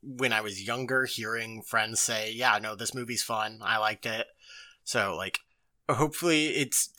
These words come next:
actually good. Um, I, I would li-, I would very much like, um, like, I don't expect this to happen, and it's not that I'm, like, trying to be down on Bleach, but, like, I, I don't expect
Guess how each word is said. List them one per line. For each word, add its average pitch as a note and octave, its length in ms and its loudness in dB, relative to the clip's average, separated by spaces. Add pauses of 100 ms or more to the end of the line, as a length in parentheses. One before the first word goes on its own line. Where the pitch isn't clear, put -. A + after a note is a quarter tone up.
actually E3+ 480 6
good. F#3+ 320 6 (260)
Um, G2+ 560 6 (640)
I, A#2+ 140 8
I A#2+ 160 10
would B2+ 200 2
li-, C#3 240 6
I D3+ 80 10
would D3 220 4
very G3+ 380 6
much F3+ 420 4
like, C3 600 2 (600)
um, G2 520 4 (400)
like, C3+ 160 4
I D#3+ 80 8
don't F3+ 320 6
expect - 520 4
this A#2 200 4
to C#3+ 80 2
happen, D3+ 540 0
and A#2 200 2
it's A#2 380 2
not C3+ 220 2
that A#2 100 2
I'm, A2+ 120 4
like, G#2+ 200 0
trying G#2+ 240 4
to G2 60 -6
be G2 100 -10
down G2 320 2
on A#2 140 -2
Bleach, C3+ 440 -4
but, B2 160 0
like, G#2 220 -4 (360)
I, B2+ 220 6
I C#3+ 80 6
don't E3+ 340 4
expect - 760 2